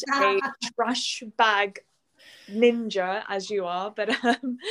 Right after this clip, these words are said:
Speaker 2: You know what? I got really scared the other day 'cause I actually deleted, I had nothing in my inbox. Like, my
Speaker 1: Oh my God.
Speaker 2: inbox was nothing in there 'cause I'd gone through everything and filed it and whatnot. And I was just like,
Speaker 1: Oh my
Speaker 2: "I feel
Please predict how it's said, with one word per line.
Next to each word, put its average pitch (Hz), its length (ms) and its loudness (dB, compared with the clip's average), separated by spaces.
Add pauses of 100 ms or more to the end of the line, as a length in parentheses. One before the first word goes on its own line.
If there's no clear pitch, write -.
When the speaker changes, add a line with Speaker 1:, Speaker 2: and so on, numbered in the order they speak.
(220)
Speaker 2:
You 311 80 0
know 349 100 2
what? 247 280 2
I 277 120 2
got 370 200 -2
really 311 260 0
scared 247 420 -4
the 262 80 -6
other 240 120 -6
day 208 200 -4
'cause 214 160 -6
I 226 140 0
actually 240 580 -6 (340)
deleted, 240 720 -4 (200)
I 226 60 -6
had 240 160 0
nothing 240 540 4
in 214 160 -4
my 190 120 -6
inbox. 208 640 -6 (400)
Like, 220 160 0
my 233 120 -2 (100)
Speaker 1:
Oh 269 40 -2
my 269 100 2
God. 247 280 2
Speaker 2:
inbox - 240 -12 (120)
was 214 560 -4 (420)
nothing 202 460 -6
in 214 180 -8
there - 200 -10
'cause 226 140 -4
I'd 208 180 0
gone 220 240 0
through 214 160 -4
everything 208 440 -6
and 202 140 -6
filed 196 400 0
it 202 160 -6
and 208 180 -8
whatnot. 202 360 -6
And 208 100 -4
I 196 100 0
was 233 140 -6
just - 240 -10
like, 185 240 -4 (360)
Speaker 1:
Oh 208 60 -8
my 190 160 -14
Speaker 2:
"I - 60 -12
feel 220 320 -8